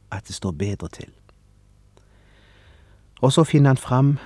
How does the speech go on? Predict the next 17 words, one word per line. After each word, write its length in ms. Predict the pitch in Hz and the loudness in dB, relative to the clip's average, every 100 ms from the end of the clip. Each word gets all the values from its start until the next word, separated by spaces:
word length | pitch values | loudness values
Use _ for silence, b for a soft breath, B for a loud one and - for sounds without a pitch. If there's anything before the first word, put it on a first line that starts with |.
| B B | B B
tegn 300 | 123 127 156 | 0 2 0
som 220 | - 120 | 0 -4
tyder 340 | 110 117 101 117 | -2 0 0 -4
på 180 | 120 | -4
at 380 | 110 101 - - - b b b _ _ _ _ _ _ - | -6 -8 -18 -20 -20 b b b _ _ _ _ _ _ -4
de 120 | 117 | -2
har 80 | 117 | 0
begynt 320 | 117 127 131 - | 2 2 0 -2
på 80 | |
den 160 | 107 113 | -2 0
gode 300 | 120 120 123 | 0 0 0
veien, 380 | 95 73 - 95 _ _ _ _ _ - | -4 -8 -14 -18 _ _ _ _ _ -12
at 180 | 107 - | -12 -6
de 120 | 110 | -2
er 100 | 107 | -2
i 60 | 104 | -4
gang, 320 | 117 117 78 | -4 -4 -6